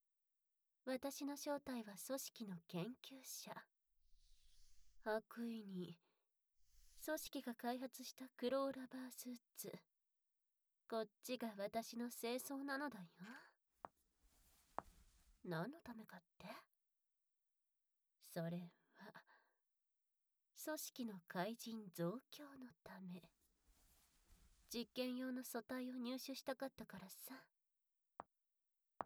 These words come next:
そう、君の体だね。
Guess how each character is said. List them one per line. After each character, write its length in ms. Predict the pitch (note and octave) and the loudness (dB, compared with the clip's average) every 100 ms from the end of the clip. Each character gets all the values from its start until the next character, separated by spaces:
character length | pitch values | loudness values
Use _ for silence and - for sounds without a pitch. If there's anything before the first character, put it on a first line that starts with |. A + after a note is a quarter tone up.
| - _ - | -4 _ -14
そ 300 | - - G3+ | -8 -6 -2
う、 420 | F#3 F3+ F#3+ F3+ - - - - - - - - - | 0 0 -2 -6 -12 -16 -20 -20 -18 -16 -16 -16 -6
君 420 | F#3+ F3+ G3 G3+ | 0 2 2 -2
の 100 | G3+ F#3+ - | -6 -8 -4
体 420 | F#3 E3+ F3 A3 | 4 4 4 0
だ 120 | - A3+ - - | -6 -14 -14 -12
ね。 160 | C4 | -12